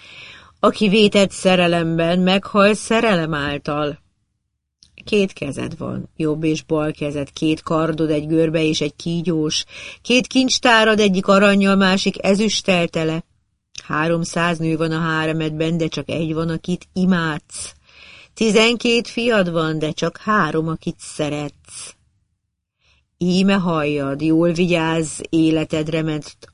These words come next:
ami legközelebb van hozzád, abban van halálod, tulajdon fegyvered, tulajdon gyermeked, tulajdon vagyonod, tulajdon két kezed fog egykor megölni.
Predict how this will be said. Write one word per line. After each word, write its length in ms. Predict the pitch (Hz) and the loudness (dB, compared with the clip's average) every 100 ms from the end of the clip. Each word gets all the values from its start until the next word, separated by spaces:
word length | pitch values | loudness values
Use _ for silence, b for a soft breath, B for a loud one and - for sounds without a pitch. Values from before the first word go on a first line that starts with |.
| - | -6
ami 240 | 156 160 | -2 0
legközelebb 680 | 180 220 - 202 196 180 165 | 0 0 0 0 4 2 2
van 220 | 180 175 | 2 2
hozzád, 760 | 165 165 160 147 165 156 160 - b b b b b - | 2 0 0 -2 -2 0 -2 -6 b b b b b 2
abban 440 | 190 180 202 190 | 4 6 6 6
van 260 | 190 185 185 | 6 4 2
halálod, 680 | 175 165 147 139 143 151 - | 0 0 0 -2 -2 -4 0
tulajdon 520 | 202 190 190 185 180 | 4 6 6 4 2
fegyvered, 640 | - 185 175 175 160 147 - | 2 2 2 2 0 -2 -2
tulajdon 480 | 180 175 170 170 | 0 2 2 0
gyermeked, 760 | 165 170 185 185 175 185 180 - _ _ _ _ _ _ _ _ - | 0 2 2 2 2 2 2 -2 _ _ _ _ _ _ _ _ -2
tulajdon 600 | 254 254 220 202 190 185 | 2 4 4 4 2 4
vagyonod, 600 | 190 190 160 135 131 - - | 2 2 -2 -4 -8 -10 -8
tulajdon 540 | 165 165 160 156 151 - | -2 0 0 0 -2 -4
két 340 | 165 160 - | -2 -2 -2
kezed 420 | 165 165 165 165 | -2 0 0 -4
fog 300 | - - 156 - | -4 -2 -2 -4
egykor 540 | - 151 - - 147 135 | -8 -8 -8 -6 -6 -6
megölni. 720 | 165 - - 101 - - | -8 -8 -8 -8 -10 -16